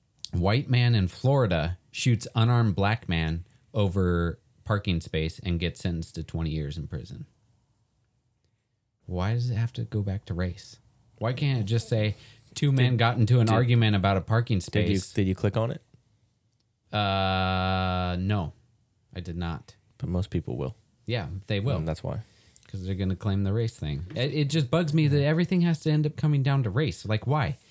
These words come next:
Speaker 1: It should just say,
Speaker 2: 'Cause
Speaker 1: "Two men got into an argument over a parking space. One man shot the other man, and now he's sentenced to
Speaker 2: Yeah, but that,
Speaker 1: prison."
Speaker 2: that's not as, as interesting as white man kills black man.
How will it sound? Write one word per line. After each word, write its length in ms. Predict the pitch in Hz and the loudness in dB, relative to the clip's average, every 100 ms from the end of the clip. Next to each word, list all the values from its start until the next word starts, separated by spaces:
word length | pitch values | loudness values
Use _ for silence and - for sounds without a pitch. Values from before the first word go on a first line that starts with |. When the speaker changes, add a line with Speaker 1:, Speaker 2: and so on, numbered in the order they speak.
| - - | -20 -2
Speaker 1:
It 160 | 131 123 | -2 0
should 240 | 165 156 | 0 0
just 240 | 139 151 - | 0 -2 0
say, 220 | 143 131 | 0 2
Speaker 2:
'Cause 200 | 107 95 - | 0 0 -4
Speaker 1:
"Two 200 | - 180 | 0 2
men 260 | 170 165 139 | 4 2 4
got 220 | 143 143 | 2 2
into 180 | - 151 | 2 2
an 100 | 135 | 4
argument 440 | 131 127 127 120 | 2 4 2 2
over 240 | 120 123 | 2 4
a 40 | 107 | 2
parking 380 | - 139 120 104 | 0 0 0 -2
space. 420 | - 101 95 110 | -2 -4 -4 -6
One 300 | 107 113 117 | -2 0 2
man 240 | 110 110 | 2 0
shot 320 | - 117 107 | -2 -4 -4
the 160 | - 107 | -2 -2
other 180 | 98 92 | -2 -2
man, 360 | 90 90 90 - | 0 -2 -4 -4
and 140 | 92 | -4
now 160 | 87 87 | -2 -2
he's 160 | 90 | -4
sentenced 380 | - 78 73 - | -8 -12 -12 -14
to 100 | 73 - _ | -20 -20 _
Speaker 2:
Yeah, 200 | 180 110 | -4 -4
but 260 | 82 95 - | -2 -4 -2
that, 140 | 110 | -2
Speaker 1:
prison." 280 | 90 76 65 | -2 -6 -2
Speaker 2:
that's 260 | 107 95 113 | -2 -2 0
not 220 | 101 92 | 0 2
as, 400 | 87 82 - - _ _ _ _ | 0 -2 -8 -12 _ _ _ _
as 120 | - - | -10 -2
interesting 560 | 107 95 90 92 85 | -2 -2 -2 -2 -2
as 260 | 76 73 - - _ _ _ | -2 -4 -10 -20 _ _ _
white 200 | - 87 | -6 -4
man 160 | 82 78 | -2 -4
kills 200 | 76 73 | -4 -4
black 240 | 76 71 | -4 -6
man. 120 | - | -8